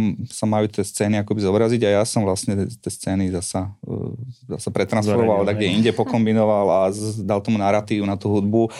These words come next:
Speaker 1: On ani ku koncu už nechcel ani vidieť, že ako to dopadlo, že chce si to nechať ako prekvapenie potom na tej súťaži.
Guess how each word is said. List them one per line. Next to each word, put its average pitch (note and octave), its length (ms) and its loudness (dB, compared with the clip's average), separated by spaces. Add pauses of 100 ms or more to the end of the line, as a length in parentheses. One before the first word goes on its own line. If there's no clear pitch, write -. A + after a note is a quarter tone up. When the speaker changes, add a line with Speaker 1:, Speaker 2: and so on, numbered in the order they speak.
(160)
Speaker 1:
On A#2 160 2
ani A2+ 240 2
ku G#2 160 -8
koncu A#2 240 0
už A#2 80 2
nechcel G#2 320 0
ani A2+ 160 2
vidieť, G2+ 380 0
že - 120 -4
ako F2+ 200 -2
to F2+ 180 2
dopadlo, F#2 320 -2
že F#2+ 80 -6
chce - 240 -10
si - 40 -14
to G2+ 120 -2
nechať - 240 -4
ako - 80 -4
prekvapenie F#2+ 560 -2
potom - 260 -8
na - 140 -4
tej - 560 -8
súťaži. - 560 -14